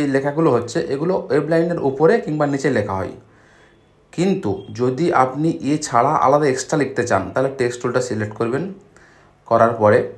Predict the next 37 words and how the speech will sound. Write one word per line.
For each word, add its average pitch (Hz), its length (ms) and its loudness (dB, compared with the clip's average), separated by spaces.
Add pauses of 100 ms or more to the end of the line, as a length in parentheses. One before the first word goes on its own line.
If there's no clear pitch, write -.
(480)
আপনি 113 200 -4 (140)
সাইডটাকে, 123 600 -2 (800)
সাইডে 120 340 4 (100)
ধরে 120 160 2
নেন, 117 100 2 (100)
সাইড 117 300 4
আর 117 60 6 (100)
মিডল 117 300 2
বোঝা 117 220 4
যাচ্ছে 117 240 -2
না 120 140 -2
কোনটা 113 280 0
সাইড 110 160 0 (100)
কোনটা 110 260 0
মিডল, 113 220 -2 (680)
তাহলে 113 240 4
আপনি 113 120 -2 (100)
সাইডে 110 280 2 (100)
গিয়ে 123 140 2 (320)
এক 104 120 -4
সাইডে 107 220 0 (100)
লিখলেন 110 300 -4 (600)
এটা - 120 -4 (400)
সাইড, 98 240 0 (420)
বা 127 80 6 (220)
অন্য 156 160 4 (160)
কোনো 147 200 4
যদি 135 240 0
কোনো 139 160 4 (800)
আপনার 131 200 4 (100)
ইনফরমেশন 123 480 2
থাকে 113 240 -2
প্যাটার্নের, 110 360 2 (520)
যদি 117 200 0
লিখতে 117 280 0
চান, - 140 4 (320)
যে 180 100 8